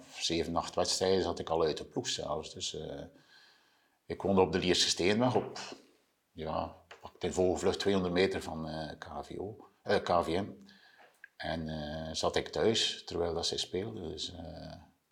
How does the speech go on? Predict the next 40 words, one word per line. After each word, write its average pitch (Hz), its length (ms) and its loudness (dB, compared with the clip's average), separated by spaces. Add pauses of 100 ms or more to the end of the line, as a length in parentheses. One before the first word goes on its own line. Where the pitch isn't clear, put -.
(840)
ja, 104 300 10
wel, 98 240 2 (540)
ja, 104 160 10
ik 117 100 8
zag 110 160 8
het 104 120 0
ook 123 120 4
niet 104 100 -2
meer 101 120 6
zitten 123 300 2
dan, 85 180 0
hè. 101 220 -2
Dan, 87 540 -4
eh, - 80 -2
ik - 120 -4
was 98 180 6
uit 95 160 8
de, 90 100 4 (140)
ja, 78 180 2
het - 300 -14
waren 92 240 4
nu 85 100 2
veertien 95 400 4
spelers, 101 300 2
maar 107 160 8
vijftien 120 420 6
was, 95 200 2
waren 87 340 4
we 78 60 -2
eigenlijk 78 280 -2
dan. 78 160 -4
Dus 85 160 2
het, - 360 -4
niet 107 260 0
bij 98 160 6
de 87 120 4
vijftien 80 440 0
zelfs. 73 500 0 (920)
Dus, - 360 -4
eh, 67 380 -6